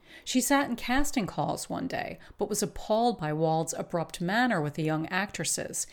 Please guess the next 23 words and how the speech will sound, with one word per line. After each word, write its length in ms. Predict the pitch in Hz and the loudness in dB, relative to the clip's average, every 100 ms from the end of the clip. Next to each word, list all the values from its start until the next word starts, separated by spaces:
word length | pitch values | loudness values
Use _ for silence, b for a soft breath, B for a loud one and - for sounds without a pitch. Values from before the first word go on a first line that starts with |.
| B B B | B B B
He 160 | - 233 | 2 2
told 260 | 233 220 | 2 2
them, 260 | 208 202 170 | 2 2 2
"Walk, 520 | 175 190 190 185 - | 2 2 2 -2 -6
turn, 540 | - 175 170 170 165 156 | 0 4 4 4 2 2
lift 240 | 165 170 | 0 -2
up 140 | 170 180 | -4 -2
your 80 | |
skirt," 480 | 170 - 165 151 156 B B - | 0 2 2 2 0 B B -4
then 140 | 170 | -2
quickly 360 | 160 - 185 180 | 0 -2 0 0
dismissed 560 | 160 165 - 214 233 - | 2 0 0 0 -2 -2
the 80 | |
hopefuls 520 | 143 156 - 160 156 - | 0 0 0 -2 0 -2
with 120 | 165 | -2
the 80 | 165 | 2
usual, 360 | 165 165 165 | 2 2 0
"Don't 300 | 151 165 156 | 2 2 2
call 240 | - 160 156 | 2 2 2
us, 260 | 151 - | 2 0
we'll 160 | 156 147 | -2 -2
call 280 | - 147 147 | -2 -2 -2
you." 420 | 156 196 160 | 0 0 -2